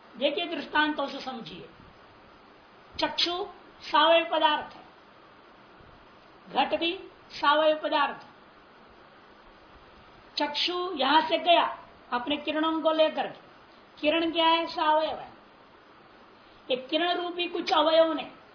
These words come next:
क्या किया? घट के कुछ अवयवों के साथ, जो समग्र नहीं, सामने सामने का जो अवयव है,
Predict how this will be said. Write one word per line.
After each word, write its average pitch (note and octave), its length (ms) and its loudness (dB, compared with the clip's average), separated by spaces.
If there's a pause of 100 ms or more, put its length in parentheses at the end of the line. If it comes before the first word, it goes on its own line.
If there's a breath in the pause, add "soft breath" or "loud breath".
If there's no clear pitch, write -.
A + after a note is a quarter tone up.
(880)
क्या C#4 160 4
किया? E4 320 2 (800)
घट - 280 -2
के D#4+ 80 -4
कुछ - 320 -6
अवयवों D4 720 4
के C4 120 -6
साथ, G#3+ 160 -6
जो A3 160 -8
समग्र B3 500 -2 (340)
नहीं, C#4+ 240 -2 (880)
सामने E4+ 460 2
सामने D4+ 400 2
का D4 100 0
जो C#4+ 120 0
अवयव B3+ 280 -4
है, - 140 -12